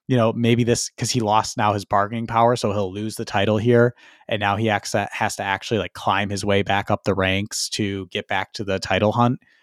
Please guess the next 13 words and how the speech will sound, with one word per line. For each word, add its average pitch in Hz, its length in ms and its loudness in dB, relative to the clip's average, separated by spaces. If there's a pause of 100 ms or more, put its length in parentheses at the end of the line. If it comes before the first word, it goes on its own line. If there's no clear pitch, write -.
(160)
rather 98 300 -2
than, 95 240 -4
you 95 100 -6
know, 95 60 -6
having 98 260 -4
the 95 120 -6
leverage 92 340 2
that 101 100 0
he 95 80 -2
had 95 220 0
against 101 300 -4
Tony 101 340 -2
to 92 340 0